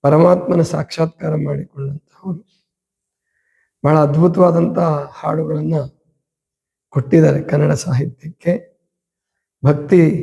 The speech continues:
ಸಾಹಿತ್ಯ, ಸಂಪೂರ್ಣವಾಗಿ ಭಕ್ತಿಗೆ ಸಮರ್ಪಿತರಾದಂತಹವರು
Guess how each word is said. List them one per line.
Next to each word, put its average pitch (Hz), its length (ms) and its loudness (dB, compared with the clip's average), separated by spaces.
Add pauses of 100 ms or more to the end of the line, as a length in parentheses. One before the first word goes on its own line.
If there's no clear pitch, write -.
(220)
ಸಾಹಿತ್ಯ, 143 640 -4 (1080)
ಸಂಪೂರ್ಣವಾಗಿ 185 1120 4 (840)
ಭಕ್ತಿಗೆ 156 500 2
ಸಮರ್ಪಿತರಾದಂತಹವರು 156 1500 -2